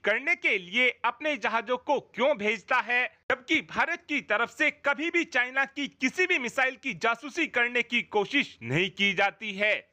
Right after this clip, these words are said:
इस बात को लेकर डीआरडीओ के कुछ ऑफिसर्स की तरफ से बताया गया है कि पहले चाइना भारत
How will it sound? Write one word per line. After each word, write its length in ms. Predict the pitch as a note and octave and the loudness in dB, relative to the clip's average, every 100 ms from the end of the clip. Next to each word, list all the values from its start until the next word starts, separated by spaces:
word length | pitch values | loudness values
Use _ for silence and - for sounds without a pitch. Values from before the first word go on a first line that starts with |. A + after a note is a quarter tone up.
| - | -2
इस 180 | E4 - D3+ | -2 -2 -2
बात 260 | A#3 - | -2 -2
को 100 | D#4 A#3 | -2 0
लेकर 340 | A#3+ A#3 C#4 C#3 | 0 0 -4 -4
डीआरडीओ 420 | A#2 A#3 C4 D4+ E4+ | 0 0 0 -4 -6
के 160 | E4+ - | -6 -2
कुछ 300 | D#4 - - G#3 | -4 -4 -2 -2
ऑफिसर्स 540 | - D4 - E4+ - | 0 -2 0 -2 -2
की 140 | D4+ D4 | -4 -2
तरफ 340 | A#3 A3 - D4 | 0 -2 -2 -2
से 100 | A#3+ B2 | -2 -2
बताया 340 | C#3 G#3 C#4+ | 0 2 0
गया 260 | D4 C4 A3 | -2 0 0
है 180 | A3 A3 | -2 -8
कि 260 | - C#4 C#4 - _ | 0 0 0 -6 _
पहले 260 | A#3+ C#4+ G4 | -4 0 -2
चाइना 420 | F#4+ B3+ C#4 C#4+ | 0 0 2 0
भारत 420 | B3 F3 B3 D4 | -2 -2 -2 -2